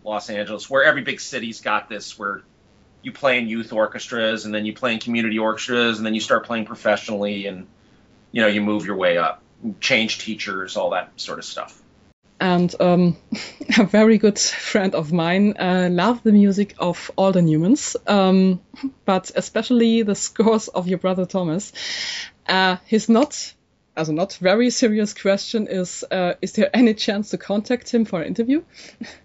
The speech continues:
Speaker 1: I don't, I don't, he doesn't like to do stuff like this, but I honestly don't, I, we, we're really not in all that much communication, so
Speaker 2: Mm-hmm.
Speaker 1: I couldn't there. Sorry.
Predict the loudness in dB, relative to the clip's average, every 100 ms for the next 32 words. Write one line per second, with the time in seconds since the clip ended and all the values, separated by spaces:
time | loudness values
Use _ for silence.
0 | _ _ _ _ _ 0 2 4 2 -2
1 | _ _ -6 -4 -6 _ _ _ -14 -12
2 | -6 -4 -4 -8 -12 -10 -10 -10 -10 -8
3 | -8 -6 -2 -2 -2 -2 -2 -2 -8 -6
4 | -6 -6 -8 -8 -8 _ _ _ _ -14
5 | -12 -2 0 0 0 0 0 0 0 0
6 | 0 -2 -2 -2 -4 -8 -10 -16 -16 -18
7 | -16 -18 -18 -20 -12 -2 0 2 0 -2
8 | _ _ _ _ _ -16 -14 -16 -20 -20
9 | _ _ -16 -14 -14 _ _ -10 -4 -2
10 | -2